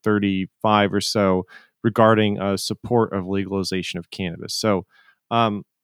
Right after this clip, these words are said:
just, could you speak to, like, those, the, the surveys we were talking about?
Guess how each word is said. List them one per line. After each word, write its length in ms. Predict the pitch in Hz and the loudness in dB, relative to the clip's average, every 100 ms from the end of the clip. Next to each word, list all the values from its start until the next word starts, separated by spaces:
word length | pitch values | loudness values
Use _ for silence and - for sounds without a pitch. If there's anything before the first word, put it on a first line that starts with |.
| _ - | _ -14
just, 160 | 143 - | -12 -10
could 140 | 147 | -8
you 60 | 185 | -4
speak 240 | - 175 | -2 0
to, 100 | - | 2
like, 140 | 156 - | 2 2
those, 260 | 127 - | 0 0
the, 140 | 123 107 | -2 0
the 140 | 107 | -2
surveys 440 | - 127 117 113 | 2 2 4 2
we 80 | 107 | 0
were 60 | 98 | -4
talking 480 | - 104 98 - 87 | 0 2 2 -2 -4
about? 320 | 76 76 | -4 -6